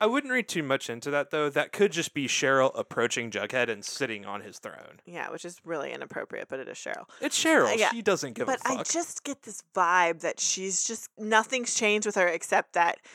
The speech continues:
Speaker 2: she has a gang and a girlfriend.
Speaker 1: I don't know.
Speaker 2: Which I don't like. Like, you put her through a lot of shit. Let's show some growth as a person. Like, she's never not gonna be bitchy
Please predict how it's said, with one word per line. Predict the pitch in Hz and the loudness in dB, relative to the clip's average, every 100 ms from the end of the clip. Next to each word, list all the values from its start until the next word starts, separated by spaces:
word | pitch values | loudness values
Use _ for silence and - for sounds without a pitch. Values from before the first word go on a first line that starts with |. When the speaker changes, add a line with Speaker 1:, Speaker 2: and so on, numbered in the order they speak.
| - - | -20 -20
Speaker 2:
she | - - 208 | -6 -2 -2
has | 208 196 175 175 175 - | 2 6 8 6 4 0
a | 180 | -2
gang | 175 190 180 185 202 240 285 - _ _ | 0 2 4 4 2 0 -4 -8 _ _
and | 208 196 | 2 2
a | |
girlfriend. | 180 180 170 - - - - - - _ _ _ | 4 6 6 2 -8 -8 -12 -12 -12 _ _ _
Speaker 1:
I | 403 | -6
don't | 403 113 | -4 -4
know. | 104 101 - | -6 -8 -2
Speaker 2:
Which | 214 - | 0 2
I | 240 | 0
don't | 226 - 240 294 190 | 0 2 4 4 2
like. | 196 240 82 82 - | 4 4 2 -8 -8
Like, | 208 196 - | -4 -4 -6
you | 226 | -14
put | 254 - 480 | -8 -2 4
her | 554 - | 4 4
through | 339 254 | 2 2
a | |
lot | 202 170 202 | 4 6 6
of | 208 170 | 4 0
shit. | - 220 226 - - - - | -2 2 0 -2 -20 -20 0
Let's | 233 359 - | 2 2 0
show | - 262 240 302 | 0 4 4 4
some | - 240 202 165 151 | -2 -4 -4 -10 -12
growth | - 180 190 - - | 4 6 6 2 -10
as | 175 | -8
a | 151 | -8
person. | - 160 - 143 69 71 170 _ _ _ - | -2 -2 -2 -8 -10 -12 -20 _ _ _ -6
Like, | 233 | -2
she's | - 277 | 0 2
never | 466 381 | 4 4
not | 220 220 | 6 6
gonna | 208 196 | 6 -4
be | 185 | 2
bitchy | 180 170 - - 87 | 2 2 0 -4 -10